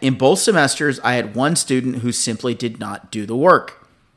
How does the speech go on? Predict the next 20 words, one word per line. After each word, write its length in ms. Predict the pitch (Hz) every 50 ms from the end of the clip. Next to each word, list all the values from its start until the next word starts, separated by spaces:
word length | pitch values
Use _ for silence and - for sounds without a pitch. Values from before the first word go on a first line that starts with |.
| _ _ _ _ _ _ _ _ _ _ _ _ _ _ - - - - _ - 139
Anytime 640 | 147 151 175 220 254 - - - 190 165 170 175 165
a 60 | 139
student 400 | - - - 160 165 175 175 147
fails 360 | - 170 151 151 147 131 -
one 300 | 117 90 98 113 131 139
of 100 | 151 156
my 140 | 160 156 151
classes 580 | 147 - - 151 143 147 143 - - 120 113
for 120 | - - 127
the 80 | 123
six 320 | 120 - - 131 131 - -
weeks, 440 | 165 190 170 123 - - - - - - - _ - _ -
I 120 | - 120
call 320 | 117 - - - 120 120 131
the 100 | 143 -
parents 380 | - - 127 107 113 120 -
to 80 | - 131
let 240 | 117 117 113 107 -
them 180 | 120 117 120
know. 300 | 131 143 156 139 95 -